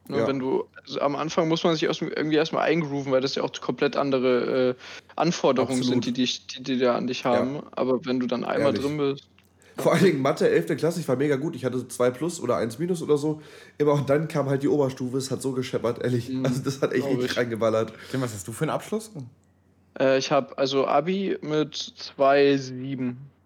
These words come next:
Speaker 3: Ach,
Speaker 1: Ja.
Speaker 3: hast auch Abi, ne, durchgemacht?
Speaker 1: Mhm.
Speaker 2: Ja.
Speaker 3: Okay.
Speaker 2: Chillig. Ja gut, im Endeffekt ist es auch nur was fürs Ego, ne? Also das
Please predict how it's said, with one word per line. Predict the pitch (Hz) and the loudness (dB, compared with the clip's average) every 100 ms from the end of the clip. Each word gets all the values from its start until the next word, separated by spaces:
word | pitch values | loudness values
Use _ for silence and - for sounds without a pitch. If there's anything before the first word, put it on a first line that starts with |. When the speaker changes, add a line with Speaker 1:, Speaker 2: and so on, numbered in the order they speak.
| _ | _
Speaker 3:
Ach, | 170 | -2
Speaker 1:
Ja. | |
Speaker 3:
hast | 170 165 | -2 0
auch | 147 | -2
Abi, | 143 113 110 | -2 -4 -4
ne, | 113 175 123 | -4 -6 -8
durchgemacht? | 98 101 101 101 - _ _ _ _ _ _ | -12 -14 -14 -14 -16 _ _ _ _ _ _
Speaker 1:
Mhm. | 147 143 120 143 151 | -2 0 0 -2 -6
Speaker 2:
Ja. | |
Speaker 3:
Okay. | 160 - 92 - - - | -8 -8 -14 -16 -20 -18
Speaker 2:
Chillig. | - 117 101 - - - | -6 -4 -4 -8 -16 -2
Ja | 123 | 2
gut, | 127 156 | 4 2
im | 139 | 2
Endeffekt | 151 147 147 147 | 0 0 0 0
ist | 131 | -2
es | - | -2
auch | 123 | 0
nur | 113 | 2
was | 110 | 0
fürs | 120 104 | -4 -6
Ego, | 107 101 | -2 -2
ne? | 98 117 | 0 0
Also | 113 107 107 - | 0 -2 -4 -4
das | 123 117 | -4 -6